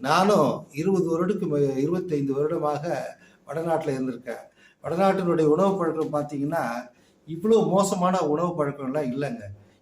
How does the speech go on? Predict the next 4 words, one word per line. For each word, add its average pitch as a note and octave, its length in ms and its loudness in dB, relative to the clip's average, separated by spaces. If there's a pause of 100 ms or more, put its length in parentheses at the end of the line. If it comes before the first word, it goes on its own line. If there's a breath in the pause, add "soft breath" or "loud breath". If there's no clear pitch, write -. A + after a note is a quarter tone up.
இவ்வளவு F3+ 600 4
வந்து F3+ 240 0 (680 loud breath)
கடைகள்லாம் F3 560 2
கிடையாதுங்க. C3+ 520 -2